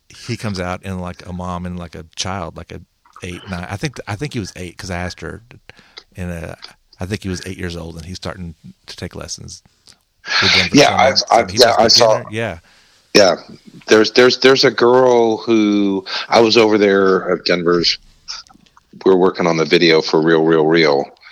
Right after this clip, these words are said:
Speaker 2: And I think it was, like, a Saturday, and I was supposed to go right after his lesson. This girl comes downstairs.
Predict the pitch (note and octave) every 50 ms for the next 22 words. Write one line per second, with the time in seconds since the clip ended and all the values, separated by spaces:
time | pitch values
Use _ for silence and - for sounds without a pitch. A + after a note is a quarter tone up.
0 | - - - - - - - - - - - - - F2+ F2+ - - A#2 - G#2+
1 | G2 F#2+ F#2+ - - F#2 - - G2+ F2+ F#2 F2+ F2+ F#2 F2 F2 E2+ E2 E2 E2
2 | E2 E2+ E2 E2 F2 - - F2 F#2+ F#2+ F2 - - - - F#2 F#2+ - - -
3 | B2+ A2+ - - G2+ G#2+ G2+ G2 G#2 G#2+ G#2 G2+ G2+ - - F#2+ E2+ - F#2 F#2
4 | F#2 - - A2 A2+ - - - C#3 C3 A#2 - A#2+ G#2+ - A#2 A2 - - A#2+
5 | A2 -